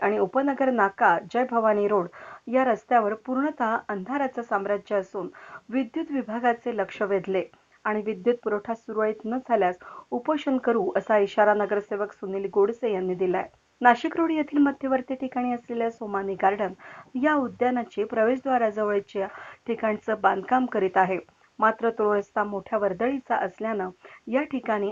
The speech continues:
अपघात होऊ शकतात. त्यामुळे पूर्वीच्या ठिकाणीच प्रवेशद्वार असावं, अशी सूचना नगरसेवक प्रशांत दिवे यांनी व्यक्त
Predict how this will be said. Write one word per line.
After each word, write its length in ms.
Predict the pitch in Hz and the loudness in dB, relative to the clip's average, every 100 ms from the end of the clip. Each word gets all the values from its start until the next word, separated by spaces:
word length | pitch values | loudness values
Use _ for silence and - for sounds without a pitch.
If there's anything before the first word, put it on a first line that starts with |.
| - | -2
अपघात 320 | 196 - 285 - | -4 -4 -8 -4
होऊ 180 | 196 | -4
शकतात. 400 | 180 196 - 185 170 _ _ _ _ | -2 -4 -4 -6 -6 _ _ _ _
त्यामुळे 260 | 233 226 220 | 0 2 0
पूर्वीच्या 500 | 226 208 202 208 220 | -4 -4 -4 -4 -4
ठिकाणीच 500 | 226 220 240 226 202 | -4 -2 -2 -2 -4
प्रवेशद्वार 540 | - 202 202 196 202 - | -4 -2 -2 0 0 0
असावं, 420 | 170 226 214 175 - - - - | -2 -2 -2 -6 -10 -20 -18 -4
अशी 220 | 233 311 | -2 -2
सूचना 400 | 294 269 240 208 | -4 -4 0 0
नगरसेवक 500 | 202 202 208 214 208 - | 0 -2 -4 -4 -6 -4
प्रशांत 420 | 226 208 233 220 | -6 -2 -2 0
दिवे 340 | 220 220 196 254 | -4 -2 -2 0
यांनी 320 | 240 190 196 | 0 0 0
व्यक्त 280 | 196 - | 0 -2